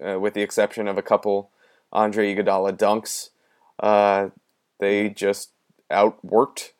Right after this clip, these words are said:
the Warriors, uh, on, especially on the defensive end, not letting guys get into the paint, um, forcing turnovers, getting out on the break, that sort of thing. Uh, it was, it was a very encouraging sign,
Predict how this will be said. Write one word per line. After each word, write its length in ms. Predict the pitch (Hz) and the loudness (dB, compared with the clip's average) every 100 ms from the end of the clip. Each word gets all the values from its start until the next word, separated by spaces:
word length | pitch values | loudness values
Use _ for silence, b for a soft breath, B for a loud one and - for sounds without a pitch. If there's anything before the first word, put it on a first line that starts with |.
| _ _ | _ _
the 60 | 104 | -8
Warriors, 580 | 92 92 82 80 - - | -2 0 -2 -6 -12 -8
uh, 320 | 95 92 82 | -6 -6 -6
on, 300 | 90 92 90 _ | -6 -6 -8 _
especially 440 | - - 104 - 113 | -12 -2 -2 2 2
on 120 | 107 | 2
the 60 | 104 | -2
defensive 540 | 98 98 101 95 95 | -4 -4 -4 -6 -4
end, 200 | 95 92 | -4 -2
not 200 | 90 95 | -2 0
letting 180 | 104 98 | 0 0
guys 240 | 95 98 95 | 0 0 0
get 120 | 92 | -2
into 260 | 92 90 | -2 -6
the 80 | 87 | -10
paint, 400 | - 123 123 110 - B B B - | -4 0 0 -2 -12 B B B -12
um, 640 | - 95 95 92 95 92 98 _ _ _ _ _ _ _ - | -6 -4 -4 -4 -8 -14 _ _ _ _ _ _ _ _ -20
forcing 420 | - - 107 107 95 | -2 4 4 4 -6
turnovers, 720 | - 107 101 98 95 95 - | -2 0 2 2 2 -2 -4
getting 240 | - 98 92 | -4 -2 0
out 140 | 90 | -2
on 80 | 90 | -2
the 60 | |
break, 360 | 90 92 90 - | -2 0 0 -2
that 180 | 92 92 | -6 -4
sort 200 | 92 87 | -6 -6
of 80 | - | -4
thing. 260 | 98 90 85 b b b b b _ - | -4 -6 -10 b b b b b _ -10
Uh, 320 | 110 107 101 | -4 0 0
it 120 | 82 | 2
was, 300 | 117 123 117 - | 2 2 -2 -2
it 100 | 120 | 2
was 340 | 135 120 - | 2 0 -6
a 120 | - 113 | 0 4
very 400 | 120 143 156 127 | 6 8 8 4
encouraging 840 | 123 110 - 139 139 123 113 104 | -4 -6 0 4 4 2 -4 -6
sign, 640 | - - 104 98 90 87 | -8 -4 -4 -4 -6 -12